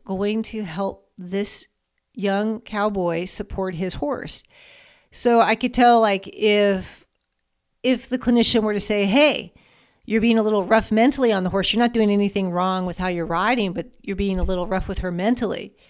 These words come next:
that the cowboy probably wouldn't take that too well. That's just not the kind of <laughs> way that you talk to each other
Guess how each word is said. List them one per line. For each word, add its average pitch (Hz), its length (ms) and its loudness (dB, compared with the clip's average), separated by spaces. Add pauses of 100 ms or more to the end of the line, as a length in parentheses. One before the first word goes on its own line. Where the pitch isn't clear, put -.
(320)
that 226 120 -6
the 269 60 -2
cowboy 240 440 4
probably 208 320 0
wouldn't 185 300 -4
take 208 240 -6
that - 180 -8
too 175 160 -8
well. 190 460 -8
That's 196 180 -4
just 196 160 -4
not 185 180 -2
the 214 80 -6
kind 214 280 2
of 214 260 0
<laughs> - 0 -
way 254 160 4
that 240 140 0
you 208 140 -4
talk 190 340 -6
to 254 120 -2
each 240 140 -4
other 240 280 0